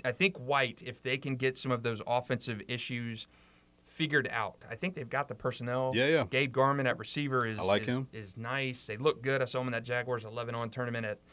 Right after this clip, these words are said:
Speaker 1: Saint Augustine, and they looked so good down
Speaker 2: It's a
Speaker 1: there.
Speaker 2: lot, it's
Speaker 1: So
Speaker 2: a lot different when you, uh,
Speaker 1: Yeah,
Speaker 2: got,
Speaker 1: it's
Speaker 2: when
Speaker 1: when
Speaker 2: you,
Speaker 1: you got those pads
Speaker 2: when,
Speaker 1: on.
Speaker 2: when you got an edge guy coming at you, <laughs>
Speaker 1: Yes.
Speaker 2: it's, it's a lot different. But
Speaker 1: So
Speaker 2: no,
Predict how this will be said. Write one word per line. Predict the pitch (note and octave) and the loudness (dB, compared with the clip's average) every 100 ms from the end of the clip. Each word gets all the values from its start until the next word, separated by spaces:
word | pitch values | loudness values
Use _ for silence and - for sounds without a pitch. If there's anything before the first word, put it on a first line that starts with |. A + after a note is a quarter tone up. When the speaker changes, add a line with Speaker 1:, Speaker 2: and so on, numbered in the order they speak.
| - - | -20 -12
Speaker 1:
Saint | - C#3 | 0 4
Augustine, | B2+ C3 - C3+ A#2 | 6 6 2 -4 -2
and | A2 | -2
they | A#2+ | -2
looked | A2 G#2 - | -2 -4 -8
so | - C3 A2+ | -4 0 0
good | G#2 G#2+ G2+ F#2 - _ _ _ - - - | -2 -4 -4 -6 -12 _ _ _ -20 -20 -8
down | - G#2+ | -2 0
Speaker 2:
It's | |
a | G#2+ | 4
Speaker 1:
there. | |
Speaker 2:
lot, | G2+ | 4
it's | - A#2+ | 4 2
Speaker 1:
So | |
Speaker 2:
a | |
lot | G#2 G#2 | 4 4
different | G#2 G#2 F#2 | 2 0 -2
when | F#2 | -2
you, | F2+ F2 | 0 4
uh, | |
Speaker 1:
Yeah, | E3+ | 8
Speaker 2:
got, | F3+ | 8
Speaker 1:
it's | F3+ G#2 | 8 2
Speaker 2:
when | G#2+ | 0
Speaker 1:
when | D#3 | 4
Speaker 2:
you, | - | 6
Speaker 1:
you | |
got | D3+ D#3+ | 8 6
those | D#3+ D#3 | 6 4
pads | A2+ D#3 C#3+ | 6 6 8
Speaker 2:
when, | A#2+ | 4
Speaker 1:
on. | A#2+ | 4
Speaker 2:
when | A#2 | 6
you | B2+ | 10
got | C#3 | 12
an | B2+ | 12
edge | C3 C3+ B2 | 10 10 12
guy | C#3 | 10
coming | C3+ C#3 C3+ | 12 8 8
at | C3+ C#3+ | 8 8
you, | C#3 | 8
<laughs> | |
Speaker 1:
Yes. | C3 B2+ D3+ | 8 8 6
Speaker 2:
it's, | B2 A#2 - | 4 2 -2
it's | A#2 B2 | -4 0
a | |
lot | A#2+ A2+ | 2 4
different. | A#2 G#2 | 4 6
But | A2 | 8
Speaker 1:
So | |
Speaker 2:
no, | B2 | 10